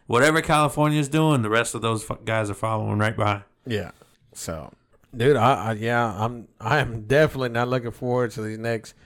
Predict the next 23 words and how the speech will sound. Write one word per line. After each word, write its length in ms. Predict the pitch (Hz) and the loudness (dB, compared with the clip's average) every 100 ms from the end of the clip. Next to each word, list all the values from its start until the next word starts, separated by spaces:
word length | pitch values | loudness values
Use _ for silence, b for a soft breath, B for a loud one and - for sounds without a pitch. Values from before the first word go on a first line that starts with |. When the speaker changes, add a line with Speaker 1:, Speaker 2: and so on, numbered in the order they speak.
| b - | b 0
Speaker 2:
Dude, 140 | 175 | 2
he's 180 | 185 180 | 2 2
been 160 | 220 202 | 2 4
in 100 | 160 | 4
office 360 | 170 147 - - | 4 2 -4 -4
eight. 260 | 156 156 b b b | -2 -2 b b b
I 140 | 151 - | 2 2
thought 340 | - 226 156 | 4 4 6
Biden 320 | 160 196 190 | 8 8 8
had 160 | 170 156 | 6 4
been 140 | 170 | 2
in 100 | 165 | 6
office 360 | 156 170 156 156 | 6 8 6 4
for 140 | - | 4
at 120 | 135 127 | 4 4
least 340 | 175 190 - | 4 4 2
two 120 | 190 | 2
years, 480 | 185 147 165 190 143 | 2 4 6 8 6
and 200 | 139 123 | 4 2
no, 380 | 131 160 202 151 | 2 4 6 4
dude, 220 | 117 156 | 4 2
this 200 | 151 175 | 4 4
is 140 | 175 | 2